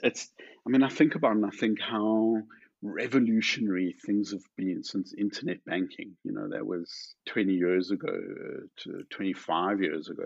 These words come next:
that was such a breakthrough, you know, in the mid, late nineties, to the fact now that, you know, that's so old school compared to the power and the functionality of an app,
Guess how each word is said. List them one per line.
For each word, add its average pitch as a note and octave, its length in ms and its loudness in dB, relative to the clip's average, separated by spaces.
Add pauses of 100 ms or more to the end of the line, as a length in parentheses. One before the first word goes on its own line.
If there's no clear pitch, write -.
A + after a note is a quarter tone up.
that - 140 -6
was - 160 -10
such - 240 -10
a - 200 -18
breakthrough, - 600 -8
you - 160 -10
know, - 140 -8
in - 120 -6
the E2 60 -6
mid, D#2+ 260 -6 (280)
late E2 300 -4 (100)
nineties, - 580 -10 (680)
to - 180 0
the G2 80 2
fact - 340 -2
now F#2 340 0
that, F2+ 220 0 (340)
you G#2 180 0
know, F2 240 0
that's - 480 -2
so F2+ 440 -2
old F#2+ 280 -4
school - 300 -8 (100)
compared F#2 400 -2 (140)
to E2+ 500 -4 (540)
the - 60 -4
power G2+ 480 0
and F#2 120 0
the F2+ 60 -4
functionality F2+ 840 -4
of E2+ 80 -4
an F2 160 -4
app, F#2 160 -2